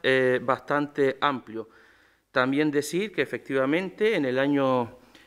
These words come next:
eh, no es desde el año dos mil quince, desde cuando se empiezan a reivindicar, compañeros, este tipo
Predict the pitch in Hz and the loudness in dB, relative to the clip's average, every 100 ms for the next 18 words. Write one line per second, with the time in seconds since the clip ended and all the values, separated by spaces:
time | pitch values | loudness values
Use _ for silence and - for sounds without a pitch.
0 | _ - 131 127 123 - 127 143 165 175 | _ 2 6 6 4 4 4 4 4 2
1 | 156 160 175 139 135 139 - 202 214 - | 2 2 0 -4 -4 -6 -4 -4 -4 -2
2 | 123 113 - - 120 135 127 127 127 131 | -2 -4 -8 -8 2 2 4 0 4 4
3 | 127 127 - 123 120 143 147 143 139 135 | 4 0 -2 -4 -2 -2 0 0 0 0
4 | 127 127 123 123 147 - 123 123 135 147 | -2 -2 -2 0 0 0 -4 -2 0 0
5 | 135 131 131 139 139 131 127 | 0 -2 -4 -2 -2 0 0